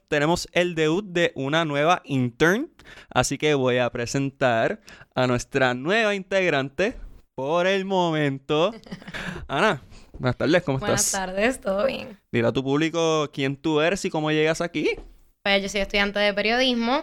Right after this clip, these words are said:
Speaker 2: actualmente trabajo para el medio Tiempo Extra y estoy aquí de intern a ver si nos quedamos un ratito.
Speaker 1: Y colaborando con Tiempo Extra, que mandamos saludos a Daniel, que
Speaker 2: <laughs>
Speaker 1: es pana de nosotros. Así que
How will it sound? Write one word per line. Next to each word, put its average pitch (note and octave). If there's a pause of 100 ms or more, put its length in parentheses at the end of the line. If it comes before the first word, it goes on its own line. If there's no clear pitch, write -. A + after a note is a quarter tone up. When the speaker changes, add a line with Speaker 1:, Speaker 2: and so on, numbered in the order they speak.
(120)
Speaker 2:
actualmente F#3+
trabajo G3
para F#3+
el F#3+
medio F#3
Tiempo F#3+
Extra C#4
y F#3+
estoy F#3
aquí F#3
de G#3
intern G#3
a A3
ver F3+
si -
nos G3
quedamos G3
un G3
ratito. G3 (1080)
Speaker 1:
Y E3 (1120)
colaborando A#2
con C3+
Tiempo C#3+
Extra, D3
que C#3
mandamos A#2
saludos C#3
a B2 (140)
Daniel, F3 (220)
que A#2
Speaker 2:
<laughs> -
Speaker 1:
es B2
pana B2+
de C3
nosotros. F#3 (420)
Así A2
que B2+